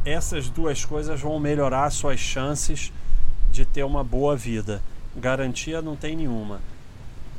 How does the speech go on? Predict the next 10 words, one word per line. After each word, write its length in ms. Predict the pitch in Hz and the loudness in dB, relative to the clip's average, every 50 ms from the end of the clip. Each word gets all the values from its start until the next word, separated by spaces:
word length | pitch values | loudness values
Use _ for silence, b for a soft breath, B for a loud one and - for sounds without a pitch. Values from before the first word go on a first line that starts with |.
| - - - - - - - - - - - - | -12 -12 -12 -12 -12 -12 -12 -14 -14 -14 -12 -10
Fuja 800 | - - - - 165 175 220 254 240 196 196 196 214 226 - - - - - - - - - - - - - - - - - - - - - - - - | -8 -8 -6 -4 -2 0 2 2 2 2 2 0 0 0 2 2 2 2 2 2 0 0 0 0 0 0 -2 -4 -6 -8 -10 -10 -8 -6 -4 -2 -2 -2
da 440 | 135 120 - 151 147 147 147 143 - - - - - | -2 -2 0 0 0 0 -2 -2 -4 -8 -10 -8 -8
ilusão 640 | - 139 143 143 147 135 110 - - 151 175 190 180 | -6 -6 -4 -2 -2 -2 -2 -2 -2 -2 -2 -2 -4
do 120 | 175 151 | -6 -6
controle 680 | - 156 147 127 117 - - 143 156 170 180 175 165 147 | -6 -6 -6 -6 -6 -6 -6 -6 -4 -4 -6 -6 -8 -8
de 100 | 147 151 | -8 -8
achar 340 | 143 127 - - 151 151 139 | -8 -6 -8 -8 -8 -8 -8
que 80 | - | -10
tem 180 | - 151 139 135 | -10 -10 -10 -8
garantia 760 | 123 135 131 123 123 113 110 - - 143 151 170 165 156 | -6 -6 -6 -4 -6 -6 -8 -8 -8 -6 -4 -2 -2 -2